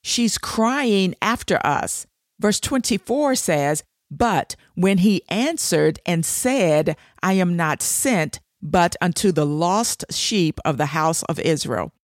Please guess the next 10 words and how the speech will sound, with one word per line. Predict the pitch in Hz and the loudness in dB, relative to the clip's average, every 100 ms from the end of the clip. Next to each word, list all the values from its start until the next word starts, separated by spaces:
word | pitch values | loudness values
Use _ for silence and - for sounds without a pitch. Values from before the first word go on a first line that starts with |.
| _ | _
Verse | 175 170 | 0 2
twenty-five | - 226 196 175 - 240 277 262 | 0 0 0 -2 -2 -2 0 -2
says, | - 160 151 156 - _ - | -2 0 0 -2 -8 _ -6
"Then | 147 247 311 196 | 0 2 0 -2
came | - 208 170 | 0 0 0
she | - - 156 156 - | -2 0 0 0 -2
and | - 165 156 131 | 0 0 0 -2
worshipped | 143 185 247 - - 185 - | -2 0 0 0 0 -2 -2
him, | 165 139 131 151 _ _ | -2 0 -2 -4 _ _
saying, | - - 208 220 185 156 156 | -6 -2 0 2 0 0 -2